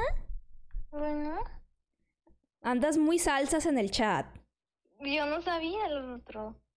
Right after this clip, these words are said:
Speaker 2: Ay,
Speaker 1: Yo
Speaker 2: o sea, que si no
Speaker 1: no
Speaker 2: lo
Speaker 1: lo
Speaker 2: sabes,
Speaker 1: sabía.
Speaker 2: ti-, tienes que ser mala conmigo.
Speaker 1: Pero, Cerote, tú empezaste.
Speaker 2: No,
Speaker 1: Tú
Speaker 2: yo no
Speaker 1: dijiste,
Speaker 2: empecé en
Speaker 1: "Voy a
Speaker 2: absoluto.
Speaker 1: hacer una canción tirándole a la Ale".
Speaker 2: Sí,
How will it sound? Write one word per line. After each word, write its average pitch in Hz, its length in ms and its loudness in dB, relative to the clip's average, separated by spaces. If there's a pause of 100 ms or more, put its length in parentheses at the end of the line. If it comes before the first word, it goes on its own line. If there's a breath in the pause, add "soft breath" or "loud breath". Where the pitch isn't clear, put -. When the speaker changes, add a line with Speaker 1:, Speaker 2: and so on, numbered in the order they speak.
(120)
Speaker 2:
Ay, 226 420 4
Speaker 1:
Yo 240 60 4
Speaker 2:
o - 20 4
sea, 240 220 2
que 247 140 2
si 240 120 0
no 240 60 4
Speaker 1:
no 233 100 4
Speaker 2:
lo 262 80 4
Speaker 1:
lo 302 60 2
Speaker 2:
sabes, 311 420 2
Speaker 1:
sabía. 320 260 0
Speaker 2:
ti-, 262 60 -6
tienes 262 260 0
que 285 100 0
ser 269 140 0
mala 262 260 2
conmigo. 214 640 0 (400)
Speaker 1:
Pero, 262 300 -4
Cerote, 262 420 -4
tú 269 140 -4
empezaste. 240 1120 -6 (400)
Speaker 2:
No, 233 380 4
Speaker 1:
Tú 233 40 4
Speaker 2:
yo 247 140 4
no 247 60 4
Speaker 1:
dijiste, 262 100 4
Speaker 2:
empecé 285 400 2
en 247 100 4
Speaker 1:
"Voy 254 100 4
a - 40 2
Speaker 2:
absoluto. 453 420 0 (120)
Speaker 1:
hacer 494 40 2
una 480 340 0 (100)
canción 392 260 -6 (100)
tirándole 359 640 -2
a 370 160 -4
la 269 400 -4
Ale". 254 340 -6
Speaker 2:
Sí, 285 260 2